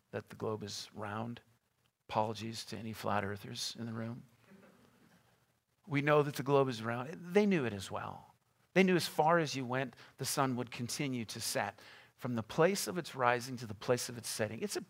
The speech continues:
it's just a turn of phrase. It's a figure of speech called a merism. You can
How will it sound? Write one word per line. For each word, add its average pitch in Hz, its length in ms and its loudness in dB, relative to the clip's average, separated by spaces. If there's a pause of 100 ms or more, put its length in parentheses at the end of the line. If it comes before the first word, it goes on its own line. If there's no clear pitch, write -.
(360)
it's 185 160 -12
just - 200 -6
a - 80 -2
turn 165 300 -2
of 156 80 -6
phrase. 135 460 -4
It's 117 180 -8
a 113 160 -2 (600)
figure 196 320 4
of 156 100 0
speech 143 420 -2
called 127 200 0
a - 20 -4
merism. 120 600 0
You 123 100 -6
can 151 180 -8